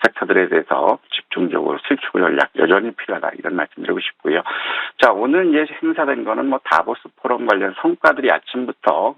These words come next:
어, 뉴스를 완전히 도배질을 했기 때문에 오늘 이 관련주들이 움직일 수 있을 것 같고요.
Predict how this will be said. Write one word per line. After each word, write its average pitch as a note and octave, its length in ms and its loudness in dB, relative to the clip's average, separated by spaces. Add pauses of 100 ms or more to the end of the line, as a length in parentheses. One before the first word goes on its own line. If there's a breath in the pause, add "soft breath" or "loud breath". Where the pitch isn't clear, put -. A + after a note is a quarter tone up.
(120)
어, D#2+ 240 2 (680 loud breath)
뉴스를 F2 680 0 (180)
완전히 E2 300 0
도배질을 B2 540 0
했기 G2 380 -8
때문에 F2+ 360 -2
오늘 G2+ 220 -2
이 A2+ 220 2
관련주들이 - 480 -4
움직일 F2+ 420 0
수 - 140 -10
있을 - 200 -6
것 - 80 -20
같고요. - 460 0